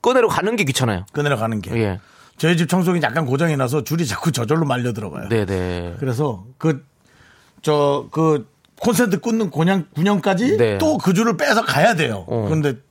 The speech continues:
Speaker 2: 자꾸 빠지더라고. 아, 얼마나 귀찮아.
Speaker 1: 아유, 일이 너무 많아요.
Speaker 2: 어.
Speaker 1: 기계가 해주는 게 아니에요. 기계는
Speaker 2: 아줌마,
Speaker 1: 누가 돌려?
Speaker 2: 아줌마가 오시더니
Speaker 1: 네.
Speaker 2: "이거 좀 수리 좀 맡겨야겠네요." 아, 수리 맡기니까 얼마나 귀찮은데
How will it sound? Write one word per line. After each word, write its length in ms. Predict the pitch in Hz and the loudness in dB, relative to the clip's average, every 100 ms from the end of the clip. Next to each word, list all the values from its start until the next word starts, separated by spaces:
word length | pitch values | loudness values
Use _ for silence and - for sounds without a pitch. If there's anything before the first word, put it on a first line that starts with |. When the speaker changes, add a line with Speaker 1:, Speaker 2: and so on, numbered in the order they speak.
| - | -14
Speaker 2:
자꾸 180 | 120 | -8
빠지더라고. 460 | - 151 127 113 87 - _ _ 160 - | -2 -2 -2 -12 -16 -20 _ _ -16 -6
아, 120 | 113 | -2
얼마나 320 | 170 247 427 | 2 2 2
귀찮아. 880 | 320 269 254 175 160 185 170 127 - | -2 -4 -2 0 0 0 0 -4 -6
Speaker 1:
아유, 280 | - 117 101 101 | -4 -2 -2 -6
일이 160 | 107 131 | -4 0
너무 140 | 107 | 0
많아요. 320 | 107 95 117 | 0 -2 -2
Speaker 2:
어. 60 | 104 | -2
Speaker 1:
기계가 280 | 117 135 165 | 0 2 2
해주는 240 | 165 180 | 2 0
게 80 | 170 | 0
아니에요. 540 | 87 95 131 120 90 92 | -2 -2 -2 -2 -6 -10
기계는 260 | - 185 165 | -4 0 4
Speaker 2:
아줌마, 100 | 170 175 | 4 4
Speaker 1:
누가 20 | |
돌려? 260 | 170 135 107 | 2 0 0
Speaker 2:
아줌마가 360 | - 185 180 175 | 0 2 2 2
오시더니 680 | 151 139 160 196 156 107 98 | 0 0 0 0 0 -4 -6
Speaker 1:
네. 180 | 107 110 - - - - | -10 -10 -16 -20 -20 -8
Speaker 2:
"이거 180 | - 247 | -2 0
좀 540 | 220 247 254 180 110 - _ _ _ - | 2 2 2 2 -2 -8 _ _ _ -18
수리 340 | - 294 330 294 | -2 2 2 4
좀 120 | 240 | 2
맡겨야겠네요." 960 | 175 262 254 233 196 180 170 208 254 - | 2 2 4 4 4 4 4 2 -4 -12
아, 220 | - 107 | -8 -6
수리 240 | 117 151 | -4 -4
맡기니까 480 | 170 - - 185 165 | -2 -4 -4 -2 -2
얼마나 340 | - - - - | -4 -10 -8 -8
귀찮은데 560 | 156 - 762 330 - | -6 -4 -4 -4 -6